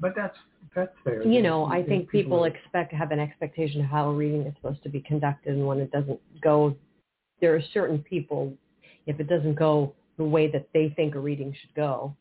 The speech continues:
Speaker 2: in terms of a line of questioning, then they disconnect. Um, and I think that was the case with her,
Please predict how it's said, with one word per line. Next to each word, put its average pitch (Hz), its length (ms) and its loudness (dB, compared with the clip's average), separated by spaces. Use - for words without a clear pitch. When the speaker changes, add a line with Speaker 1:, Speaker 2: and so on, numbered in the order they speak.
Speaker 2:
in 151 120 -4
terms 139 280 -6
of 151 100 -10
a 147 40 -6
line 139 200 -6
of 139 80 -12
questioning, 139 720 -10
then 139 360 0
they 131 400 2
disconnect. 139 580 -2
Um, 123 200 -8
and 143 120 0
I 143 200 -4
think 147 160 -6
that 135 140 -10
was 147 140 -8
the 147 60 -20
case 135 280 -8
with 135 100 -12
her, 123 300 -6